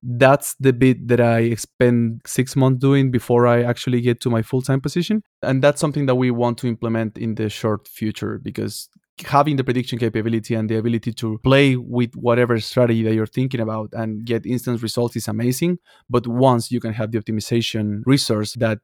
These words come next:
makes the heavy lifting for you, then it's even, even better. Basically, the artificial intelligence take away from that.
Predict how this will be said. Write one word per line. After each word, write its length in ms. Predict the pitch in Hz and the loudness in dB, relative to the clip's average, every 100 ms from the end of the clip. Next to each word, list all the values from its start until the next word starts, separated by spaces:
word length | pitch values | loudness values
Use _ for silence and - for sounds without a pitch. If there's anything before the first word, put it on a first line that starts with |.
| - | -2
makes 320 | 117 120 - | 0 0 -2
the 140 | 117 113 | -2 0
heavy 240 | 117 113 | 0 0
lifting 260 | 113 123 117 | 0 0 -2
for 180 | 123 | 0
you, 360 | 123 127 127 127 _ - | 0 2 2 -2 _ -2
then 220 | 117 110 | 0 2
it's 160 | 107 - | 0 -2
even, 460 | 110 107 104 107 _ | 0 0 -2 -6 _
even 260 | 123 113 107 | -8 -8 -8
better. 340 | 110 107 110 _ | -8 -8 -12 _
Basically, 420 | 117 113 - 110 107 | -6 -6 -6 -8 -4
the 260 | 107 107 - _ _ | -4 -6 -10 _ _
artificial 360 | 113 110 117 117 | -8 -6 -4 -4
intelligence 480 | 107 113 107 107 - | -4 -4 -4 -6 -8
take 160 | 110 | -8
away 180 | 113 110 | -8 -8
from 160 | - 113 | -10 -14
that. 160 | 117 | -16